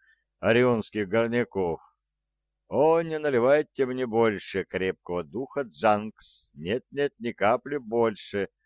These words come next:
крепкого духа Джанкс. Башка свинцом наливается, нутро огнем загорается, и смерть моя приближается". Так скорее блеснить,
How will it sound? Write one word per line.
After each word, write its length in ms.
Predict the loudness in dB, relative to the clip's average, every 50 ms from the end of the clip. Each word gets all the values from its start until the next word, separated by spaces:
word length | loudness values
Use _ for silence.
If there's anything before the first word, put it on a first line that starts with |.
| _ _ _ _
крепкого 640 | -8 -4 -2 -2 -2 -2 -4 _ -2 0 0 0
духа 320 | 0 -2 -4 -4 -2 -4 -4
Джанкс. 800 | -4 -4 -4 -2 0 0 0 -2 -6 -10 -14 -18 -18 -18 -20 _ _ _ _ _ _ _ _ _ _ _ _ _
Башка 640 | -6 -4 -4 -4 -4 -6 -4 0 2 2 2 2
свинцом 600 | 0 -2 -8 -10 -10 -4 -2 0 0 0 0 -2 -2
наливается, 960 | 0 0 2 2 2 4 4 4 4 4 2 0 -2 -6 -8 -4 -4 -4 -4
нутро 460 | -4 -8 -10 -8 -6 -4 0 2 2
огнем 500 | 2 2 0 -2 -2 0 -2 -2 -4 -6
загорается, 1000 | -6 -6 -4 -2 0 2 4 4 4 4 4 2 -2 -6 -12 -10 -8 -8 -8 -8 -10 _ _ _ _ _ _ _ _ _
и 260 | -10 -4 -2 -2 -2 -2
смерть 440 | -4 -6 -6 -4 -4 -4 -4 -6 -8
моя 440 | -6 -4 -4 -2 0 0 2 0 0
приближается". 1500 | 0 -2 -2 -2 -2 -2 -2 -4 -4 -4 -2 2 4 4 4 4 2 0 -4 _ -16 -10 -6 -2 0 0 0 -2 -4 -8 -12 _ _ _ _ _ _ _ _ _ _ _ -2
Так 220 | -2 0 -2 -2
скорее 360 | -2 0 4 4 6 6 4
блеснить, 520 | 2 0 -2 -2 -4 -6 -6 -6 -6 -6